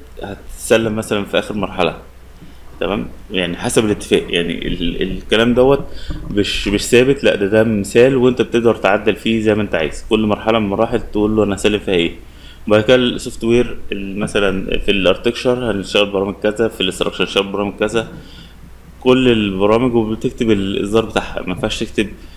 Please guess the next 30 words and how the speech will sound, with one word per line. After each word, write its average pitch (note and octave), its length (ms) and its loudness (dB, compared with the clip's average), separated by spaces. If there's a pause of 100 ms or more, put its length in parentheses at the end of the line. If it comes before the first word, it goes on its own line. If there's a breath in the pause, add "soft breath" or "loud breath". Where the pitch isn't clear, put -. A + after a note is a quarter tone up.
(220 loud breath)
ريفت A#2 300 0
وتسكت، G#2+ 360 -4
لازم G#2 160 0
تكتب G#2 360 -6
ألفين A2 240 -2
واتناشر، G#2+ 360 0
ألفين G2+ 140 -4
وتلتاشر F#2+ 600 -2
وحاجات F2+ 420 -6
كذا، B2+ 260 0 (520 loud breath)
آه، G2 240 4
لأن G2+ 280 2
ده A2 60 6
بيعمل G#2+ 240 4
مشاكل G2 260 -6 (100)
كتيرة G2 240 -2
بعد F2 180 0
كده، E2 260 -6
لأن F2+ 300 -6
ممكن G2 160 -6
يكون G#2+ 180 -4
هو G#2+ 80 0
شغال G#2 280 0
على F#2+ 400 0
فيرجن A2+ 260 0
وأنت A2 120 -2
شغال G2 180 -2
على F#2 100 -2
version F#2 300 -8
تاني. - 120 -10